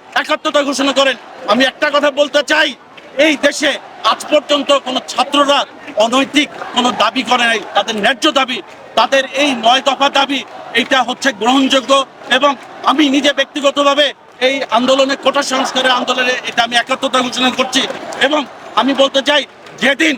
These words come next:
এই নয় দফা দাবি বাস্তবায়ন হবে, আমি নিজে ব্যক্তিগতভাবে চার মন মিষ্টি এই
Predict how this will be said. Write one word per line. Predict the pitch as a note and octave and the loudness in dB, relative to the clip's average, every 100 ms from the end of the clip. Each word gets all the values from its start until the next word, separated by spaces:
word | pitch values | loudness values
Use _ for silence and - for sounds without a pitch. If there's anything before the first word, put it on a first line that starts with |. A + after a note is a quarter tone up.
| - | -4
এই | A#3+ | -4
নয় | A3+ A#3+ D4+ | 0 2 2
দফা | D4+ C#4 C#4+ | 0 0 0
দাবি | C#4 C#4+ B3+ - - - - - - - - G#3 G3 | 0 0 -4 -8 -18 -18 -14 -14 -14 -14 -4 -2 0
বাস্তবায়ন | B3 - D4 C#4 | 0 2 2 2
হবে, | C4+ C4+ A#3 G#3 | 2 0 0 0
আমি | B3 C4 | 0 2
নিজে | C#4+ D4 | 2 2
ব্যক্তিগতভাবে | C4 C#4+ - D4+ C#4+ C#4+ C#4 C4+ - - - - | 2 -2 0 0 0 0 2 0 -2 -14 -10 -2
চার | C#4 D#4 | 0 2
মন | C#4+ D4+ C#4 | 2 2 2
মিষ্টি | C4+ - - | 2 0 2
এই | D4 C4+ | 4 4